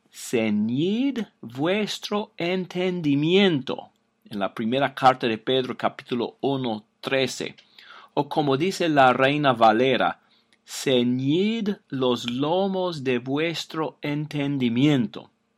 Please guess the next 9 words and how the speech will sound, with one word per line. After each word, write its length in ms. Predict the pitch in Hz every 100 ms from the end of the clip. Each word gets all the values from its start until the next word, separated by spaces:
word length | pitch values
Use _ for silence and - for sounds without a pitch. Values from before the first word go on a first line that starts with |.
| _ _ _ _ _ _ _ _ _ _
Vamos 400 | 139 165 302 277
a 120 | 175
dar 180 | 131 123
la 160 | 120 104
respuesta 800 | 104 - - 98 104 - 175 -
hoy 440 | 220 196 110 147 - _ _
en 220 | 151 156
Momentito 800 | 147 135 139 135 135 123 - 127
Bíblico. 640 | 110 110 95 87 - -